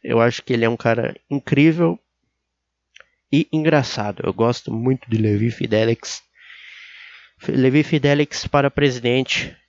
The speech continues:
agora. É, quem mais que tinha? Ah, tinha o, lembra o Eduardo Jorge, que ele disse que ia legalizar maconha.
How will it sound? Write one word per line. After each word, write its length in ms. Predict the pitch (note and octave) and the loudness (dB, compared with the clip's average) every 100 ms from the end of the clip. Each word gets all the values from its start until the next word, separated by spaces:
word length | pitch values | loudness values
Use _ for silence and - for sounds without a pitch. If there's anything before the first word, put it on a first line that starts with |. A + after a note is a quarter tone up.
| _ _ | _ _
agora. 560 | B2 A2+ A2 G#2 F#2+ - _ _ _ _ _ _ _ _ - - - _ _ - | -4 0 2 2 -2 -8 _ _ _ _ _ _ _ _ -20 -20 -20 _ _ -2
É, 960 | B2 A#2+ A#2 A2+ A#2 A#2 A#2 A#2 A#2 - _ _ | 0 2 2 2 2 2 0 0 -4 -6 _ _
quem 100 | - | -6
mais 220 | F#3 G3+ - | 0 0 -2
que 100 | C3 | -6
tinha? 220 | F3 B3 | -2 -2
Ah, 40 | |
tinha 140 | - F#3 | 2 2
o, 140 | E3 | 4
lembra 260 | C#3+ E3+ C#3 | 2 4 2
o 40 | |
Eduardo 360 | C3 C3 B2+ A#2 | 4 4 4 2
Jorge, 460 | G2 C#3+ B2+ F#2 | 4 4 4 0
que 180 | - - | -6 -8
ele 160 | G#2+ G#2 | -6 -4
disse 280 | G#2 A2 - | -4 -4 -2
que 80 | |
ia 200 | A2 G#2 | 0 2
legalizar 540 | G2 G#2 G#2+ G#2 G#2 G2+ | 2 2 2 0 0 0
maconha. 640 | G2+ - C3 C#3 B2+ A#2 | -2 0 2 2 0 -2